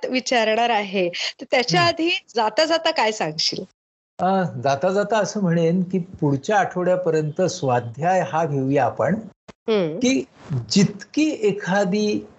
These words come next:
Speaker 2: कृती आपली, वर्तन
Speaker 1: हम्म.
Speaker 2: हे सुंदर करता येईल ते बघूया,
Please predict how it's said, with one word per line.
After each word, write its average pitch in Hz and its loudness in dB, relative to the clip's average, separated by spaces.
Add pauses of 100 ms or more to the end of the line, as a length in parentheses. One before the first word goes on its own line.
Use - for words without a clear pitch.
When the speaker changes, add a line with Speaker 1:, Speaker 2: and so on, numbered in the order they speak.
Speaker 2:
कृती 180 0
आपली, 135 -2
वर्तन 147 0 (840)
Speaker 1:
हम्म. 180 0 (140)
Speaker 2:
हे 240 4
सुंदर 220 2
करता 202 -2
येईल 160 0
ते 151 0
बघूया, 113 0